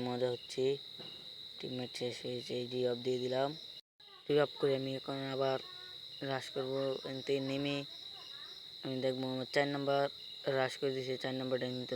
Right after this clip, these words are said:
নক করে দিছে, নক করেছি। আমি এম টেন দিয়ে একটা দুটো শট দিয়ে দিছি, তো আমাকেও ফুল ড্যামেজ করে দিছে। তো হে রাশ করছে, হেও রাশ করে দিছে, আমিও রাশ করে দিছি। আই ভাই, মারিয়ে দিছি, রিস।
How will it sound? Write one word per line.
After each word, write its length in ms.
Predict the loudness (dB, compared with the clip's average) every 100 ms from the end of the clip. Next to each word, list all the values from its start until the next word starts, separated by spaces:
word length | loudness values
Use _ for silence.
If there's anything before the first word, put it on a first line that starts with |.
| -4
নক 100 | -4
করে 140 | -2 -2
দিছে, 220 | 0 2 2 0 -8 -14 -12 -12 -12 -12 -12 -8
নক 120 | -2
করেছি। 300 | 0 0 0 2 2 0 -4 -10 -4 -2
আমি 120 | -2 0 0
এম 80 | 2
টেন 120 | 2 6
দিয়ে 140 | 8 8
একটা 180 | 6 4 4
দুটো 200 | 4 4 4
শট 160 | 4 4
দিয়ে 120 | 2 2
দিছি, 220 | 0 -2 -4 -8 -14 -14 -2
তো 60 | 4 4
আমাকেও 320 | 4 6 6
ফুল 140 | 8 6
ড্যামেজ 240 | 6 2 0 -4
করে 160 | -2 0
দিছে। 260 | 0 2 0 0 -8 -14 -14 -8
তো 80 | -2 4
হে 100 | 6 6
রাশ 140 | 6 2 -2
করছে, 320 | -2 2 4 6 4 2 -12 -14 -14 -14 -14 -16 -14 -14 -14 -14 -14 -14 -14 -12 -2
হেও 180 | 6 8 10
রাশ 120 | 8 6
করে 180 | 4 4 2
দিছে, 180 | 0 0 0
আমিও 180 | 0 0
রাশ 120 | 0 -2
করে 140 | -4 -4
দিছি। 180 | -4 0 4
আই 120 | 6 4 2
ভাই, 140 | -2 -2
মারিয়ে 240 | -2 -2 -2
দিছি, 160 | -6 -8 -12 -12 -12 -12 -12 -12 -14 -14 -14 -14 -12 -8 -2
রিস। 240 | -2 -2